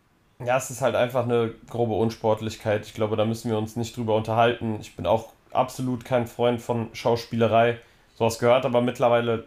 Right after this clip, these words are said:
leider Gottes zum Fußball dazu. Glücklicherweise gibt es ja auch den V A R, der in der Situation auch mal gut funktioniert hat. Ich glaube, da wurde zuerst auf den Punkt gezeigt.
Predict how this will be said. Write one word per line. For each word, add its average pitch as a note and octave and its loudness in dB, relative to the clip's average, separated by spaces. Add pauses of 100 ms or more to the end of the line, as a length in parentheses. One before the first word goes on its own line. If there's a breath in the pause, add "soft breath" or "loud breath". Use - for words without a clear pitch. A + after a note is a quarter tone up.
(120)
leider A#2+ 2
Gottes B2+ -6
zum A#2 -10
Fußball B2+ -2
dazu. D3 -2 (560 soft breath)
Glücklicherweise C3 0
gibt B2+ -8
es - -16
ja B2+ 2
auch A#2 0
den A#2 -4
V A#2 -2
A C3+ 4
R, C#3+ -2 (220)
der A2 -2
in A#2 -6
der A2+ 2
Situation A2+ -4
auch G#2+ 0
mal A2+ 0
gut C3+ -8
funktioniert B2+ -6
hat. C3 -2
Ich - -18
glaube, A#2 0
da A2 0
wurde A2+ -6
zuerst B2 -6
auf - -8
den A2+ -8
Punkt D3+ -4
gezeigt. C#3 -2